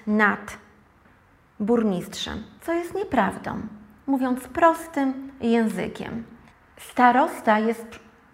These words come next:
przewodniczącym zarządu. Stoi na czele organu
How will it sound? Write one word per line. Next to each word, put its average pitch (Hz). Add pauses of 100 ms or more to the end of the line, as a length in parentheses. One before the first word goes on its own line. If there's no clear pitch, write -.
przewodniczącym 262
zarządu. 254 (840)
Stoi 277
na 226 (360)
czele 202 (680)
organu 233